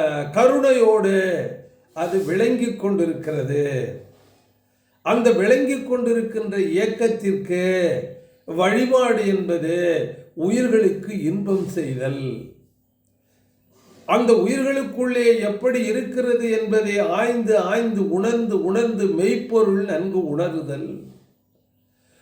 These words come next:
உணர்ந்து அந்த மெய்ப்பொருளை தன் ஆன்மாக்களுக்குள்ளே கொ-, தன் ஆன்மாவிலே கொண்டு வருவதற்கு, கொண்டு வருதல். கொண்டு வருதல்ங்கிறத விட,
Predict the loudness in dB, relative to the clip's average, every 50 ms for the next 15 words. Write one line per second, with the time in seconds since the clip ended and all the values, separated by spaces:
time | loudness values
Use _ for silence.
0 | _ _ _ 0 2 4 6 6 6 4 2 0 0 0 0 0 0 0 -2 -2
1 | -2 -2 0 0 -2 -2 0 2 2 4 4 4 2 2 0 0 -2 -6 -4 -4
2 | -2 -2 -2 -2 -2 -2 -2 -2 -2 -2 0 0 0 0 0 -2 -2 -2 0 0
3 | 0 0 0 -2 0 0 0 0 -2 -2 -4 -6 -6 -6 -6 -6 -4 -2 0 0
4 | 0 0 0 0 0 2 2 2 2 2 2 0 0 -2 -2 -4 -8 -10 -12 -16
5 | -20 _ _ _ _ _ _ _ _ _ _ _ 2 2 2 4 2 4 4 4
6 | 2 2 0 -2 -2 0 -2 -2 -4 -6 -6 -2 0 0 0 2 0 0 0 0
7 | -2 -2 -2 0 0 0 -2 -2 -4 -8 -14 -18 -20 _ _ _ _ _ _ _
8 | _ _ _ _ _ 0 0 2 2 2 2 2 4 4 4 2 2 0 0 0
9 | 0 2 2 2 0 0 0